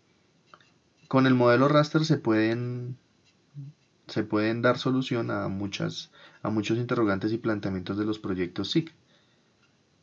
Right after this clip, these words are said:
Pero cuando el, el requerimiento o la necesidad de, de, de precisión es muy alta, entonces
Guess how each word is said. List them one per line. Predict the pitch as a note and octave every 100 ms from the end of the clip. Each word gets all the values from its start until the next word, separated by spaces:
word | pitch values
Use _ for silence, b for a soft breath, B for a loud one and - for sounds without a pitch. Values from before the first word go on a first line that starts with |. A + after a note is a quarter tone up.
| _ _ _ _ _ _ _ _ -
Pero | B2 A#2
cuando | - C3 B2 A#2+ A2+ A2 A2 G#2+ G#2+
el, | G#2 G#2+ G#2 E2
el | G2+ G2+
requerimiento | G#2 - G#2+ A2 A2+ A2 C3+
o | A#2+ A#2 A2+
la | G#2+
necesidad | G2+ - - G#2 G2
de, | G#2 A2+ B2
de, | - A#2
de | A2+ A#2
precisión | A2+ G#2+ G2+ G2
es | G2
muy | A#2 C#3+
alta, | A#2 A#2+
entonces | A#2 G#2 G2 G#2 G#2+